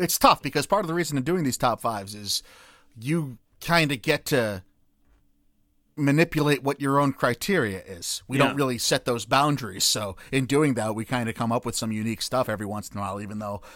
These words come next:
Speaker 1: uh, we do inevitably clash and pick some of the similar stuff just because some of those things are so undeniable. But yes, truly, we wanna hear from you, dear listener, as always. Uh, what do you think about these top fives? Do you have something that you would put above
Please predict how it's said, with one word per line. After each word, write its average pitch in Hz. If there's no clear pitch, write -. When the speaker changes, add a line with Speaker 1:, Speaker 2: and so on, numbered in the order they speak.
Speaker 1:
uh, 101
we 113
do 113
inevitably 113
clash 120
and 101
pick -
some 110
of 104
the -
similar 101
stuff -
just -
because 104
some 120
of 107
those 104
things 107
are 90
so 139
undeniable. 101
But 110
yes, 165
truly, 151
we 104
wanna 127
hear 139
from 123
you, 127
dear 127
listener, 107
as 110
always. 120
Uh, 101
what 104
do 113
you 117
think 131
about 117
these 117
top 120
fives? 117
Do 110
you 113
have 117
something 117
that 107
you 110
would 110
put 127
above 120